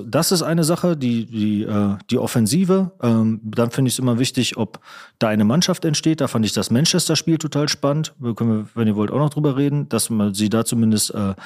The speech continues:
sehr, ähm, diszipliniert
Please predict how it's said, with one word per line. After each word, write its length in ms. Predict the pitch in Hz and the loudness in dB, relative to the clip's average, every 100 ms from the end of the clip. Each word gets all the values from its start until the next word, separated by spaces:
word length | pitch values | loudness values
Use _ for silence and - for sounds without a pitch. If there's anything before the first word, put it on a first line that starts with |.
| - | -16
sehr, 420 | - 107 113 120 - - - - | -4 2 2 0 -6 -18 -20 -6
ähm, 420 | 113 101 98 95 - | 0 2 2 0 0
diszipliniert 680 | 135 - 127 117 113 127 139 | -2 0 -2 2 2 2 -2